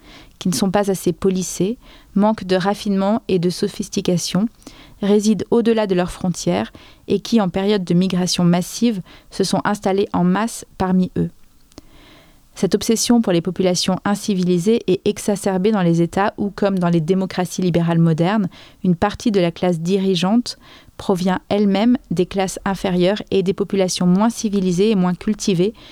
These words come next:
souvent composées d'étrangers et d'immigrés récents.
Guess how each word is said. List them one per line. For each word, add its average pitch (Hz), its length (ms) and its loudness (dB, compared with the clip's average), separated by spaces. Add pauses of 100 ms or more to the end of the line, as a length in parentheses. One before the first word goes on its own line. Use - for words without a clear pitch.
(220)
souvent 202 560 -2
composées 202 420 0
d'étrangers 202 720 0
et 180 80 0
d'immigrés 190 540 -2
récents. 180 360 -4